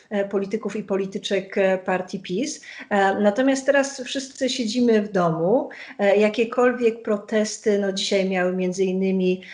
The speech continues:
e, miejsce, e, wczoraj też, e, prawda, się działo.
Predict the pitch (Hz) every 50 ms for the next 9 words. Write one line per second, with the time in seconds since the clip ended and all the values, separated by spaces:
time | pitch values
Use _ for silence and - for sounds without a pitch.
0 | - - - 208 196 190 190 196 196 202 196 190 185 185 190 - - - 214 190
1 | 185 185 185 185 - - - - 202 185 180 180 180 180 - - 202 196 196 190
2 | 185 185 - 196 185 - - - - 208 190 190 185 185 190 185 180 185 202 190
3 | 185 - - 208 190 185 185 190 196 190 180 185 170 165 165 165 180 214 262 269